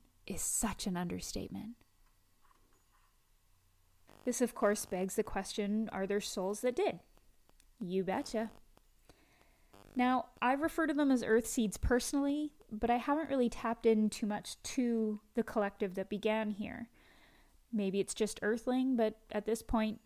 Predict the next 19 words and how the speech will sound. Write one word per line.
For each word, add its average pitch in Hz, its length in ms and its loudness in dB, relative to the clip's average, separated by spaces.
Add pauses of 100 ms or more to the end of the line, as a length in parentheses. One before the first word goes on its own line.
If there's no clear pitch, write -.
I 202 140 0
don't 190 240 -6
know. - 220 -12 (1800)
So - 160 2
this 311 240 2
leads 285 300 0
into 294 220 2
a 262 40 2
bit 233 140 6
of 220 120 2
a 226 60 8
bigger 220 380 4
idea, - 480 -6 (480)
the 233 180 2
original 233 360 6
purpose - 540 0
of 185 140 -4
Earth. - 320 -6 (1300)
Now, 233 320 2